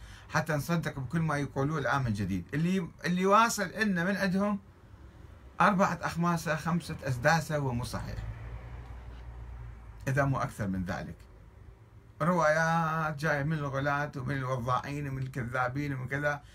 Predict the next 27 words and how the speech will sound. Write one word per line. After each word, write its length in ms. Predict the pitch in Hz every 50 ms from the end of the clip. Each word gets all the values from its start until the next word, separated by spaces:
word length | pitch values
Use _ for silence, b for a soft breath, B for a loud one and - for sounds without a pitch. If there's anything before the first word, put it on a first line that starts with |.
| B B
شوهوا 460 | B - 190 180 196 185 175 156 147
مذهب 300 | 131 120 113 104 104 95
أهل 180 | - 92 90 82
البيت 380 | 85 95 107 123 135 139 - 139
ودمروه، 840 | 135 131 151 160 160 156 156 160 165 175 175 165 156 135 120 - _ _ - - - - - - - _ _ _ - -
ودمروا 640 | 135 143 143 190 214 226 214 202 190 175 165 147
مذهب 300 | 135 131 127 113 107 90
أهل 160 | - 101 104 95
البيت 220 | 90 110 135 143
ودمروا 420 | 135 131 160 170 175 160 151 135
الشيعة 420 | 135 120 - - 151 156 - - 113
وراهم. 420 | 98 95 85 87 - - - - - _ _ - b b b b b b b b b b b b - - - - - - -
بالنتيجة 640 | - 139 139 165 202 202 190 170 147 185 175 147 165
وين؟ 440 | 156 160 160 160 156 151 151 143 135 - - - _ -
بالنتيجة 400 | 139 147 151 139 135 135 131 131
شنو؟ 460 | 127 - 143 131 127 127 120 117 110 -
يسوي 220 | 117 110 143 139 135
فرضيات 640 | - 123 123 117 110 117 117 120 123 123 117 -
وهمية. 580 | 113 110 107 110 123 127 120 117 113 113 - - - b b b b b b b b b b b b - - -
يعني 200 | - 135 110 120
هذا 360 | 131 143 160 165 160 156 143 113
ما 180 | 95 156 165
أعرف 380 | 151 151 - 156 147 143 - -
ليش 420 | 135 143 151 135 135 - - - - - -
بالحوزة 600 | 98 98 - - - 120 120 107 101 101 101 107 - B B B B B B B B B B -
بهالصورة، 560 | 120 117 117 135 143 - - 139 135 131 117 104
يعني 640 | 110 110 107 - - 101 76 95 98 - - -